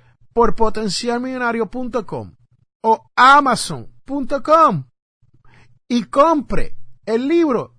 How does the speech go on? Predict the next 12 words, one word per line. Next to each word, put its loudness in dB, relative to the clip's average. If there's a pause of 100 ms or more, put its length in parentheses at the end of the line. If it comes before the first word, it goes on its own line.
Potencial 0 (100)
Millonario. -6 (580)
La -2
realidad -2
es -12 (760)
que -2
el -2
libro -2
Potencial -4
Millonario -10 (420)
es -4
lo -2